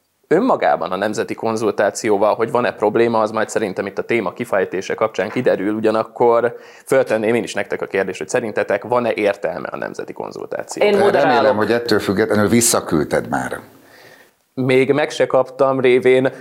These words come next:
Speaker 1: dunakeszi illetőségű vagyok, és mióta a borítékokat kézbesítették, nem jártam arra.
Speaker 3: De egyébként komolyan hadd kérdezzek vissza, hogy, ö, van olyan pont, amit elutasítasz? Tehát amire te azt mondod, hogy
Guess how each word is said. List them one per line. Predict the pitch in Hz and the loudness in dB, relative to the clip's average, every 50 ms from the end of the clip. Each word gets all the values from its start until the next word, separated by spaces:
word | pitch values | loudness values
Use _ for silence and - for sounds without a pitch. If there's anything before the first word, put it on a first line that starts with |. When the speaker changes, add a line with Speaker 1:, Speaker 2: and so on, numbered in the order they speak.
| - - | -8 -2
Speaker 1:
dunakeszi | 139 139 135 123 120 - 110 107 - 120 | 0 2 2 2 2 0 -2 -2 0 2
illetőségű | 123 117 107 - 104 101 - - 107 104 104 98 | 2 2 2 0 -2 -4 -2 0 0 0 0 2
vagyok, | 104 110 110 113 113 | 2 2 2 2 2
és | 107 107 - | 0 -2 -2
mióta | - 110 107 107 104 - 110 104 107 104 | 0 2 2 2 2 2 2 2 4 2
a | - - 101 101 | 2 2 0 2
borítékokat | 104 107 107 107 107 - 101 101 - 101 87 87 82 - | 2 2 0 0 -2 -2 -2 -2 -2 -2 -2 -2 -2 -2
kézbesítették, | - 101 92 92 85 - - 76 - 90 85 - - 87 - - | -2 -2 0 -2 -2 -4 -6 -6 -4 -4 -4 -2 -4 -6 -6 -6
nem | - 76 | -10 -8
jártam | 62 73 87 - - - | -6 -6 -6 -4 -6 -6
arra. | 95 101 - 107 - | -4 -2 -2 0 0
Speaker 3:
De | - 117 127 | 0 0 2
egyébként | 123 127 120 123 120 - 131 120 | 2 2 2 0 0 0 -2 0
komolyan | - - 151 139 127 107 85 | 0 0 0 0 0 0 0
hadd | 98 110 - | 0 -2 0
kérdezzek | - 104 104 78 87 90 82 90 82 - | 0 -2 0 0 0 -2 -2 -2 -4 -4
vissza, | - 113 - - - 92 | -4 -4 -4 -2 -4 -2
hogy, | 78 95 95 80 90 | -2 -2 -2 0 2
ö, | 92 90 85 - - - - - - - - _ | 2 2 0 -2 -6 -14 -16 -18 -18 -20 -20 _
van | - 90 85 90 117 120 127 123 | -14 -6 0 2 4 4 4 4
olyan | 127 123 127 123 123 123 120 | 4 4 4 4 2 2 0
pont, | 123 123 113 113 113 113 117 | 0 2 2 2 2 0 0
amit | 110 110 113 110 110 - - _ | 0 0 -2 -4 -6 -10 -18 _
elutasítasz? | - 85 101 107 104 - 104 104 - 160 147 - - 73 - - - | -10 -8 -6 -4 -4 -2 -2 -2 -2 -4 -4 -4 -4 -6 -6 -6 -6
Tehát | - 78 80 - | -6 -6 -6 -6
amire | 95 104 101 95 | -6 -6 -6 -6
te | 85 101 | -4 -6
azt | 90 - - | -6 -6 -8
mondod, | 107 107 107 104 98 - | -8 -6 -6 -6 -6 -6
hogy | 101 101 92 - 82 76 | -6 -6 -6 -8 -12 -18